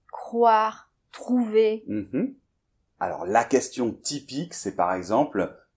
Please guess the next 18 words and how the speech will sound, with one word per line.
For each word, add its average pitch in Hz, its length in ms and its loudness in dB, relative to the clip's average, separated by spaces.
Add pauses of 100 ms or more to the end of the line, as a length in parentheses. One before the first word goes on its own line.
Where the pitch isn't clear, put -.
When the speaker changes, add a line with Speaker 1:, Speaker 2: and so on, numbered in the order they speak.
(100)
Speaker 2:
Qu'est-ce 247 240 6
que 180 120 0
tu 139 200 -10
penses 139 640 4
de 104 140 -4
ceci 117 840 -8
ou 107 200 -10
de 98 220 -6
cela ? » 92 640 0 (400)
Speaker 1:
Et 220 140 -4
on 233 140 0
va 226 200 6
répondre, « 214 760 0
Je 190 160 -2
pense 202 460 -2
que 220 720 4
ceci, 170 360 -14
cela, 277 680 8